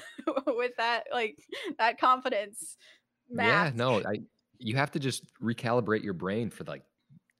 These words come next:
Speaker 2: those twenty minutes or ten seconds that you're, like, talking to someone about something and you're presenting yourself and just be like, "I'm good. I got
Speaker 1: Yeah,
Speaker 2: it. Here we go."
Speaker 1: hundred percent.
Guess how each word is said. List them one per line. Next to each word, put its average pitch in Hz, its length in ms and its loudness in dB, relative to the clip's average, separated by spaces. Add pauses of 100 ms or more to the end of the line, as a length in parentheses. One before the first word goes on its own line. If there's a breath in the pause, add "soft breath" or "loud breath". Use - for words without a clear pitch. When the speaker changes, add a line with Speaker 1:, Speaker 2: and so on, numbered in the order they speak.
(120)
Speaker 2:
those 82 280 -14
twenty 107 320 -6
minutes 101 420 -4
or 80 160 -8 (420)
ten 107 220 -6
seconds 104 420 -6
that 95 120 -2
you're, 92 160 -4 (180)
like, 95 140 -12
talking 104 300 -4
to 95 40 -8
someone 101 260 -6
about 92 200 -6
something 98 460 -4
and 87 120 -4
you're 80 100 -8
presenting 92 480 -8
yourself 101 340 -6
and 82 80 -16
just - 120 -18
be 82 60 -12
like, 73 200 -10 (600)
"I'm 85 100 -8
good. 71 240 -8 (120)
I 87 80 -10
got 170 220 -2
Speaker 1:
Yeah, - 0 -
Speaker 2:
it. 170 100 -4 (380)
Here - 100 -8
we 202 100 -10
go." - 120 -8
Speaker 1:
hundred 202 80 -8
percent. 185 100 -10